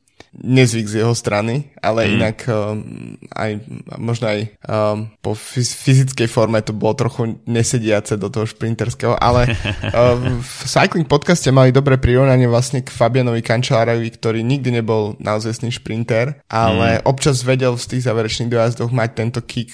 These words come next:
Speaker 1: ktorý, alebo
Speaker 2: Mhm.
Speaker 1: respektíve toto držanie tej konštantnej vysokej rýchlosti,
Speaker 2: Mhm.
Speaker 1: že zatiaľ čo ostatní šprintery, ktorým nemali svoj deň, tak začali odpadávať, tak Cancellara držal tú rýchlosť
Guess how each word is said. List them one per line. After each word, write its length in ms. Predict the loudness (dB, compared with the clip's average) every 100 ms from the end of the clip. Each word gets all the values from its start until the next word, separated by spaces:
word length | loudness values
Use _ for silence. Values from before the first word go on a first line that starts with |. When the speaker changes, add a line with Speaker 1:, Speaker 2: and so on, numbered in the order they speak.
| -20 -14
Speaker 1:
ktorý, 460 | -4 -2 0 0
alebo 240 | 0 2 2
Speaker 2:
Mhm. 20 |
Speaker 1:
respektíve 400 | 0 0 0 -2 -4 -10 -8
toto 180 | -4
držanie 400 | 0 2 2 2
tej 240 | 0 -2 0
konštantnej 640 | 2 2 2 -2 -2 -2
vysokej 360 | -2 -2 -2 -4
rýchlosti, 580 | -4 -4 -4 -6 -12 -10
Speaker 2:
Mhm. 540 | -6 -4 -2 -4 -6
Speaker 1:
že 160 | -2 -2
zatiaľ 240 | 0 -4
čo 120 | -4 -4
ostatní 440 | -4 -4 -4 -6
šprintery, 560 | -4 -4 -2 -2 -4 -8 -16 -18 _
ktorým 340 | -8 -2 0 0
nemali 320 | 2 2 2
svoj 240 | 0 -2
deň, 160 | -2 -2
tak 140 | -2
začali 260 | -4 -2 -2
odpadávať, 540 | -2 -2 0 0 0 -2
tak 160 | -6
Cancellara 460 | -4 -4 -2 -2 -2
držal 300 | -4 -4 -4
tú 120 | -4
rýchlosť 420 | -6 -4 -6 -6